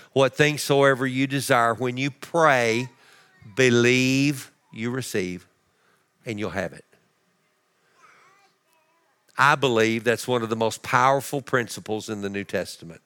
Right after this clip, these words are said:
I believe it's one of the most powerful truths in the Gospels.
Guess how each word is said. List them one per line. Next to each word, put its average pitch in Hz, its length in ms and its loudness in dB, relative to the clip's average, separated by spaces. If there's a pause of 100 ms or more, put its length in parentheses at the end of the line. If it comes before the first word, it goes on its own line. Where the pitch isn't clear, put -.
(380)
I 123 120 2
believe 123 340 0
it's 113 140 -8
one 127 140 0
of 117 80 -2
the 117 60 -2
most 110 300 -2
powerful 131 580 2
truths 117 760 0 (380)
in 131 140 -2
the 123 80 0
Gospels. 110 760 0